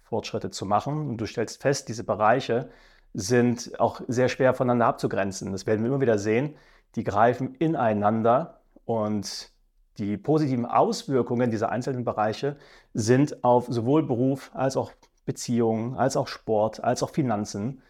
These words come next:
dann, äh, zu sehen. Also die Verbesserung der einzelnen Werte hat einen Einfluss auf dein gesamtes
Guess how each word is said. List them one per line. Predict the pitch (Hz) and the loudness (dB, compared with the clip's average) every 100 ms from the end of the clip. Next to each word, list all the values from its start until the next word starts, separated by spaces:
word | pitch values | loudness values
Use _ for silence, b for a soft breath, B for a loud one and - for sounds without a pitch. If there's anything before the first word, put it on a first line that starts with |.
| b b b - | b b b -2
dann, | 113 104 101 101 - | 2 2 0 -4 -4
äh, | 104 101 | -6 -6
zu | 101 - | -6 -4
sehen. | 104 101 107 113 139 156 | -2 0 0 0 -4 -8
Also | - 107 110 110 107 95 _ _ _ _ _ _ - | -6 -4 -4 -2 -4 -4 _ _ _ _ _ _ -6
die | 131 | -2
Verbesserung | 110 135 143 143 143 | 0 0 -2 -2 0
der | 117 107 | 0 0
einzelnen | 117 120 123 104 | -2 -2 -4 -2
Werte | 104 104 107 123 120 b b b - | 2 2 2 -2 -2 b b b -2
hat | 113 - | -2 0
einen | 107 110 107 104 b b 101 | 0 2 0 -2 b b -4
Einfluss | 101 117 - 120 110 - | -2 -2 -4 -4 -4 -6
auf | - 104 101 104 - - _ _ _ _ | -10 -6 -4 -6 -8 -20 _ _ _ _
dein | - 95 | -8 -6
gesamtes | 101 101 104 110 120 113 - - | -4 -2 0 0 -2 -4 -6 -16